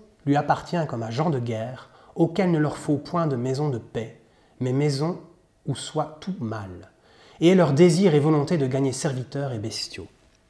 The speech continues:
Donc Mars est caractérisé par une volonté d'accumuler de la puissance sans borne, avec, dans une certaine mesure, euh, un objectif qui est celui de faire le mal.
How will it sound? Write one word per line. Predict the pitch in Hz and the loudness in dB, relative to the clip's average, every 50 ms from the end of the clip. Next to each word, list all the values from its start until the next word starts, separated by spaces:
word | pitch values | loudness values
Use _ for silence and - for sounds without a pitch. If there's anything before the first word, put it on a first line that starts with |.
| _ _ - _ _ _ _ _ _ _ _ _ _ _ _ _ - - - - - - - - - - - - | _ _ -20 _ _ _ _ _ _ _ _ _ _ _ _ _ -8 -8 -8 -10 -14 -20 -20 -20 -20 -12 -2 0
Donc | 135 139 | 4 8
Mars | 160 208 214 208 - | 8 8 8 8 6
est | 170 | 6
caractérisé | - 202 190 185 170 - - 151 131 135 135 196 214 | 8 8 8 8 6 4 2 0 2 2 4 4 4
par | 214 131 | 4 2
une | 120 123 123 | 2 2 2
volonté | 117 156 180 165 156 151 156 135 | 4 4 6 6 4 4 2 2
d'accumuler | 117 113 139 - - - 202 165 156 156 156 165 151 | 2 0 -2 0 2 4 6 8 8 8 8 6 6
de | 135 | 4
la | 127 123 | 2 0
puissance | - - 147 - - - 160 175 165 - | 0 -2 -2 0 0 2 2 2 2 2
sans | - - - 147 131 | 2 4 4 4 4
borne, | 117 117 117 123 139 180 202 202 196 - - - - - - - _ _ _ - - | 4 2 0 0 0 0 0 -2 -2 -4 -10 -20 -20 -20 -20 -20 _ _ _ -6 -2
avec, | 156 151 131 139 156 202 226 220 - - - - _ _ _ - | 0 2 2 2 2 2 2 0 -4 -10 -18 -20 _ _ _ -2
dans | 151 143 | -2 0
une | 139 156 147 | 2 2 2
certaine | - - 143 - - 151 143 143 | 0 0 -4 -4 -2 0 2 2
mesure, | 139 135 131 127 123 139 190 233 254 254 226 165 | 2 2 2 0 -2 -2 0 0 0 -2 -2 -4
euh, | 135 123 123 117 113 - 92 90 110 104 - | -4 -4 -6 -6 -8 -10 -10 -12 -12 -6 0
un | 131 135 170 | 4 4 6
objectif | 175 139 147 143 - - 240 226 - | 6 4 2 -2 0 0 0 0 0
qui | - 170 | -2 -4
est | |
celui | - - 156 180 208 | -2 0 0 2 2
de | 180 147 | 0 0
faire | - 180 160 143 | -2 -2 -2 0
le | 131 | 0
mal. | 117 110 98 90 | 0 -2 -4 -6